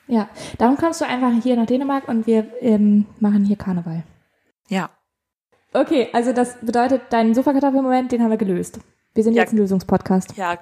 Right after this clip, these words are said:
Speaker 2: cool.
Speaker 1: Lösungsorientiert, das kann man auch gut in, in eine Bewerbung reinschreiben für einen Job.
Speaker 2: Ja.
Speaker 1: Super.
Speaker 2: Ja.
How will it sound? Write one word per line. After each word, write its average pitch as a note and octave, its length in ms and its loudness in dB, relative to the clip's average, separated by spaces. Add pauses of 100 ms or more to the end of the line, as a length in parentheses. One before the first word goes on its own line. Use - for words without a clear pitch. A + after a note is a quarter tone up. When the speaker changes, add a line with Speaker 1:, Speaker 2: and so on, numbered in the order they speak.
Speaker 2:
cool. F#3+ 120 -2
Speaker 1:
Lösungsorientiert, C4+ 1040 0 (420)
das A3 160 -2
kann A3+ 140 2
man G#3+ 160 2
auch G#3 140 -4
gut A3 180 -2
in, G#3 300 0
in - 80 -8
eine G#3 120 2
Bewerbung A#3 460 0
reinschreiben B3+ 580 -2
für - 140 -8
einen G3+ 80 -4
Job. A#3 120 2
Speaker 2:
Ja. F3 360 0
Speaker 1:
Super. C#4+ 380 -2 (340)
Speaker 2:
Ja. F#3+ 240 2